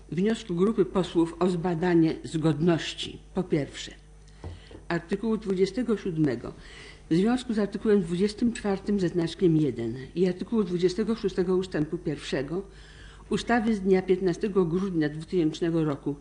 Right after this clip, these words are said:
o spółdzielniach mieszkaniowych z artykułem drugim, artykułem dwudziestym pierwszym ustępem pierwszym, artykułem trzydziestym pierwszym ustępem trzecim,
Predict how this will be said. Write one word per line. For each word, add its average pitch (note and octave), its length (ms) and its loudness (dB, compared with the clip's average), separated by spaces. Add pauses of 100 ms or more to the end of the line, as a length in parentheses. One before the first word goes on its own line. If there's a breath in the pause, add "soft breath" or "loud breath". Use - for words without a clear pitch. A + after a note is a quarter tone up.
o E3+ 80 -4
spółdzielniach E3+ 600 4
mieszkaniowych C#3 800 -2 (580 loud breath)
z F#3 80 0
artykułem F#3+ 600 2
drugim, F#3+ 500 4
artykułem F3+ 520 2
dwudziestym E3 480 2
pierwszym F3 420 2
ustępem D3+ 440 -2
pierwszym, G3 520 -2 (680 loud breath)
artykułem G#3+ 540 2
trzydziestym G3 520 2
pierwszym F3 380 2
ustępem C#3 480 -2
trzecim, A3+ 600 -2